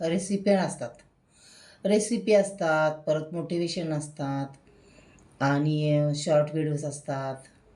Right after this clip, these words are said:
आणि, अ, मॅरेज,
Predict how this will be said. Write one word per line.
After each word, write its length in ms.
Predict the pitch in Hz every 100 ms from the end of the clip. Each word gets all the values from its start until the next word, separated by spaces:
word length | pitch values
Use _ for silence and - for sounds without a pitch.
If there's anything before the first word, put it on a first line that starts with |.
| _ - - - - - - -
आणि, 640 | 156 170 175 175 175 170
अ, 220 | 170 165 - - -
मॅरेज, 500 | 185 175 175 175